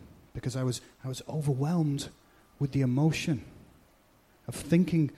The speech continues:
of the fact that my mum was being poured out like a drink offering and that the time of her departure had come.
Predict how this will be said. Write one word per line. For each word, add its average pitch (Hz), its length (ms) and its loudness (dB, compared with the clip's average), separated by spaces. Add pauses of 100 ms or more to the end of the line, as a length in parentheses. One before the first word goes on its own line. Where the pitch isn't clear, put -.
(160)
of 135 80 -6
the 139 60 0
fact 143 300 -4
that 143 120 -2
my 143 140 2
mum 156 460 6 (260)
was 127 140 -2
being 147 200 2
poured 160 300 2
out 170 180 2
like 147 160 -10
a 135 40 -4
drink 151 280 2
offering 131 380 -2
and 127 100 0
that 123 60 -6
the 127 80 -6
time 156 440 -2
of 131 100 0
her 135 120 2
departure 135 640 -6
had 101 200 -10
come. 151 300 -10